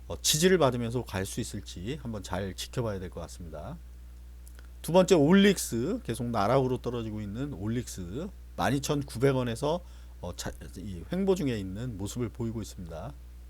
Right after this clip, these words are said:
세 번째 대봉 엘에스, 얘도 팔천 원대까지, 어, 급락을 했고 지금 만 사천 원에서 팔천 원대까지 나락으로 떨어졌었지만,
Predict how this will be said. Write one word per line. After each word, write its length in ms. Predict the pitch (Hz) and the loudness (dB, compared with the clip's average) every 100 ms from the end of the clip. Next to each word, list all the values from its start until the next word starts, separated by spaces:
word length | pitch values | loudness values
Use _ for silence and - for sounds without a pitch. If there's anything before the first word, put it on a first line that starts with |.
| - - - - - - - - | -16 -16 -16 -16 -16 -16 -16 -14
세 180 | - 202 | 4 8
번째 280 | 214 202 202 | 8 8 6
대봉 460 | - 156 185 185 | 10 10 10 8
엘에스, 680 | 151 127 110 - 95 123 175 | 6 4 2 -4 -4 -4 -4
얘도 160 | 107 113 | -4 -6
팔천 400 | - 180 - 190 | -2 -2 2 2
원대까지, 680 | 175 156 143 127 143 170 - - - - | 2 0 0 0 0 -2 -6 -16 -18 -14
어, 80 | - | -14
급락을 480 | - 139 165 160 143 | -2 2 4 6 4
했고 380 | 107 104 95 131 | 0 -4 -6 -4
지금 180 | 117 104 | -4 -2
만 220 | 92 107 | -2 0
사천 360 | 127 135 - | -2 -2 -4
원에서 260 | 139 107 107 | -4 -6 -8
팔천 360 | - 123 - 127 | -8 -8 -6 -8
원대까지 440 | 113 107 104 113 | -8 -8 -6 -6
나락으로 520 | 82 82 120 139 120 | -4 -2 0 0 -2
떨어졌었지만, 960 | - 117 101 90 - - - 90 101 180 | -2 -4 -4 -8 -12 -16 -12 -10 -8 -8